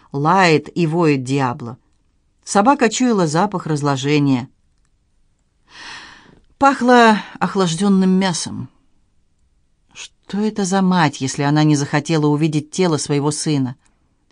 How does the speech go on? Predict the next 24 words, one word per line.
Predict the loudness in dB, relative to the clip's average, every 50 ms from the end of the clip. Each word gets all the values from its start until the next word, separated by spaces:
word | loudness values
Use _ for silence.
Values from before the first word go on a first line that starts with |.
| _ -6
Как | -2 0 0 0 0 -2
вместо | -2 0 0 0 0 2 2
этого | 0 0 2 0 0 0 2
мама | 2 4 4 4 4 4 2
может | 0 0 -2 -4 -6 -2
просить | -2 -2 0 0 -4 -2 -2
о | -2
прахе | -2 0 0 0 0 0 -2 -8
своего | -6 -4 -2 -2 0 0 0 -2 -4 -16 -20 -12 -8
дорогого | -2 0 2 2 2 2 2 2 2 2
мальчика, | 2 2 2 0 0 -4 -6 -8 -6
говорила | -4 -4 -2 -2 -2 -2 -2 -2
Лупе. | -2 -2 -4 -6 -8 -10 -14 -16 -16 _ _ _ _ _ _ _ _ _ _ _ -10
Она | -6 -4 -2 0
не | 0 0 0
ждала | 0 -2 -2 0 0 2 0 0
ответа. | 0 -2 -2 -4 -4 -4 -6 -10
В | -6
конце | -4 -4 -2 -2 -4
концов, | -4 -4 -4 -4 -4 -4 -4 -2
она | -2 -2 -2 0
верила | 0 0 0 0 0 -2 0
в | -2
огонь. | -2 -2 0 0 2 2 2 0